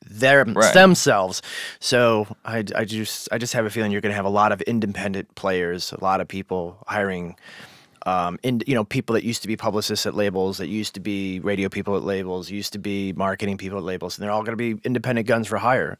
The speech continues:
Speaker 1: And
Speaker 2: Right.
Speaker 1: a band will, and with a manager, and the manager will start replacing the label.
Speaker 2: Right.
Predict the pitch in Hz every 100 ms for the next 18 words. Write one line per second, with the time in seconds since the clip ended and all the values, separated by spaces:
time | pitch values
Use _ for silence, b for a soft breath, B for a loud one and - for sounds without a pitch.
0 | - 98 110 87 120 117 123 113 110 -
1 | B B B - 139 135 127 110 135 120
2 | 120 120 127 120 147 190 165 131 117 113
3 | - 123 120 113 131 123 - 110 120 123
4 | 104 90 101 92